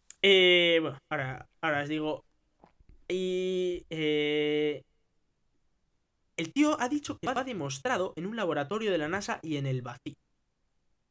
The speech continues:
Vale, esto ya es bastante más preocupante, ¿vale? Porque, eh,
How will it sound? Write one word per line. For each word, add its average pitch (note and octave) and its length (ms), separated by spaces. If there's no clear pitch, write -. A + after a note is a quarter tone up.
Vale, C#3+ 160
esto F#3 160
ya C#4 100
es A#3 80
bastante E3+ 480
más C#3+ 180
preocupante, C#3 600
¿vale? C#3 320
Porque, D#3 460
eh, D3+ 760